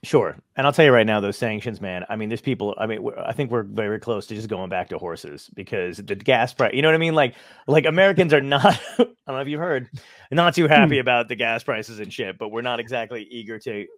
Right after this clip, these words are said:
Speaker 1: uh, you
Speaker 2: The,
Speaker 1: know.
Speaker 2: the crazy bit is, though, that was already baked into the cake before all of this.
Speaker 1: Right.
Speaker 2: Effectively, gas prices are a macroeconomic trend. So
Speaker 1: Mm-hmm.
Speaker 2: a, a lot of these nat-, opec nations decided how much gas they're gonna make this year, and they would have decided that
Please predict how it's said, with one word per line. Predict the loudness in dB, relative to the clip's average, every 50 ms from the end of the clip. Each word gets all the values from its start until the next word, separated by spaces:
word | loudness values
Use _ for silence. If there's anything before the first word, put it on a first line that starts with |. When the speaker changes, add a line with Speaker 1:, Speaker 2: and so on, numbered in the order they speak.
| _ -12 -10
Speaker 1:
uh, | -8 -6 -6 -6 -6 -6 -8 -8
you | -8 -4 -2
Speaker 2:
The, | -2
Speaker 1:
know. | -2 -4 -6 _ _ _ _ _ _ _ _ _ -8
Speaker 2:
the | -8 -6
crazy | -6 -4 0 2 4 4 4 4
bit | 2 4 4
is, | 2 2 0 0
though, | -2 -2 -2 -2
that | -4 -4 -2 -2 -2 0 -2
was | -4 -4 -4
already | -2 -2 -2 -2 -2 -4 -4
baked | -8 -10 -12 _ -4 -4 -2 -4 -4 -6 -8
into | -8 -8 -8
the | -10 -12
cake | -10 -8 -8 -8 -8 -12
before | -16 -14 -12 -10 -8 -6
all | -6 -4 -4 -6
of | -6 -8
this. | -12 -16 -16 -14 -14 -14 -6
Speaker 1:
Right. | 0 2 2
Speaker 2:
Effectively, | 2 2 2 -2 -2 -4 -4
gas | -2 0 0 0 -2 -2
prices | -2 -2 -2 -2 -2 -4 -6 -6
are | -6
a | -4
macroeconomic | -4 -2 -2 -4 -4 -4 -6 -8 -8 -8 -10 -12 -14 -14 -18 -16
trend. | -14 -14 -14 -14 -16 -18
So | -12 -8 -6 -6 -6 -6
Speaker 1:
Mm-hmm. | -8 -10 -10 -10 -10 -12 -16 -20 _ -20 -20 _ _
Speaker 2:
a, | -2 -2 -2 0 0
a | 0
lot | 2 4 4 4
of | 4
these | 4 2 0 0
nat-, | -2 -2 -4 -4 -6 -6
opec | -6 -4 -4 -4 -6 -6 -6
nations | -8 -8 -6 -6 -8 -10 -10
decided | -10 -10 -8 -4 -2 -2 -2 -2 -2
how | -4 -6
much | -6 -8 -10 -8
gas | -6 -4 -4 -4 -6 -6
they're | -8 -6
gonna | -6 -6 -6
make | -6 -6 -8 -10 -10
this | -12 -12 -10 -8
year, | -6 -6 -6 -6 -6
and | -6 -6 -6
they | -4
would | -2 -2 -4
have | -4
decided | -4 -6 -6 -6 -6 -6 -6 -8
that | -8 -8 -8